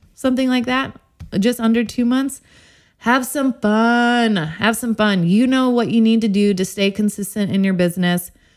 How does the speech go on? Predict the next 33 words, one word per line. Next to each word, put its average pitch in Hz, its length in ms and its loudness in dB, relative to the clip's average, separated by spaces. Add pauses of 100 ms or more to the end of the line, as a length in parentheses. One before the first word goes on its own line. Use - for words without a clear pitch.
(140)
Show 247 240 0
up 247 140 0
regularly 214 920 0 (180)
and 226 100 2
just 247 160 -2
have 254 160 -4
fun 247 280 0
with 240 140 -2
your 214 160 -2
audience. 202 600 -2 (200)
It's - 140 -18
been 269 160 2
a 254 80 2
long 226 320 2
year. 208 380 0 (220)
We 208 120 0
can, 190 300 0 (560)
let's 214 180 -2
lighten 226 260 0
up 214 120 -2
a 196 40 -2
little 175 220 0
bit. 160 280 -6 (180)
All 220 100 4
right, 240 240 2 (320)
that's 208 240 -2
it. 220 100 0
I'll 202 100 -2
talk 170 240 -6
to 202 60 -8
you 196 60 -8
guys 196 240 -4
soon. 180 260 -2